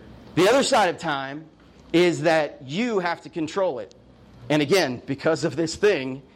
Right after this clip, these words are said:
we are so easily distracted. I will open up, I do a lot of stuff on my phone, and I will open up to go to my task list. Oh, I got seven notifications on Facebook and two on Instagram, and I got seventeen emails, and I got,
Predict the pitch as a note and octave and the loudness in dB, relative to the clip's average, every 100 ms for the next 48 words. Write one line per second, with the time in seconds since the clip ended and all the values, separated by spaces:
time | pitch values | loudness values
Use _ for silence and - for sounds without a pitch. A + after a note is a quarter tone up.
0 | - - - - - E3+ D3+ C#3+ - - | -20 -20 -20 -8 0 4 4 0 -6 -4
1 | G3+ G3+ F3 C3+ A2+ F3+ G3 D3+ C#3+ C3 | 2 4 4 0 -6 -8 -6 -6 -8 -8
2 | G#2 B2+ - D3 C#3 - A2 - - - | -8 -8 -4 0 0 -2 -10 -14 -20 -20
3 | - - - - - C#3+ F3 F3+ F3 E3+ | -20 -20 -20 -12 0 4 6 6 6 6
4 | E3 D#3 C#3+ D#3+ D#3+ E3+ C#3+ D3 D3 D#3 | 2 2 2 2 2 2 2 0 0 -2
5 | D3 E3+ D#3+ D3 C#3 C#3 D3+ D3+ D3+ D3+ | -4 -4 -4 -2 -2 -2 0 0 0 -4
6 | - - B2 C3+ D3+ D#3+ D#3+ D#3+ D#3+ D#3 | -12 -4 0 2 4 2 0 -2 -4 -2
7 | D3 D3+ C#3+ C#3 D3+ D3+ - D3+ E3 - | -2 0 0 0 0 0 -2 0 0 -4
8 | - - - - G#3+ D3+ C#3 C#3+ C3+ - | -20 -20 -10 -2 0 0 0 -2 -4 -8
9 | - - - D#3+ D#3+ E3+ E3+ D#3+ D#3+ G3 | -18 -4 0 2 4 2 2 -2 -2 -2
10 | G#3+ D#3 C3+ C#3+ D3 D3 F#3+ G#3+ D3+ C#3 | 0 -2 2 2 2 2 0 0 0 0
11 | C3 C#3 B2+ A#2 - F3 F3 F#3+ A3 - | 0 -2 -2 -2 2 4 4 2 -2 -2
12 | C#3+ C#3 C3 C3 D3+ D#3 F#3 F3 G3 F#3 | 0 2 2 0 0 0 0 0 0 0
13 | G#3+ F#3+ D3+ C#3 C#3 C#3+ | 0 2 0 0 0 0